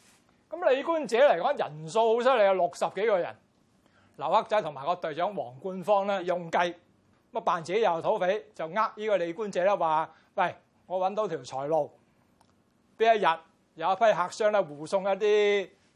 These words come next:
重要嘅財物呢，經過呢度，話：「我哋唔夠人，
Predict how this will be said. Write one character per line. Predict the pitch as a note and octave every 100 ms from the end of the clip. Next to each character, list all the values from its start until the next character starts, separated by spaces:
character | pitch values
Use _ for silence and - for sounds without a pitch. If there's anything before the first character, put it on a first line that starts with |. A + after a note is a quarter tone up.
| _
重 | - D#3 D#3
要 | E3+ F3+
嘅 | E3 E3+ E3+
財 | E3 C#3 C#3
物 | D#3
呢， | G3+
經 | G3 G#3+
過 | F#3+ F3+
呢 | G3
度， | D#3 D3 _ _ _
話： | F#3+ F3+
「我 | F3
哋 | F3+
唔 | C3
夠 | G3
人， | F3+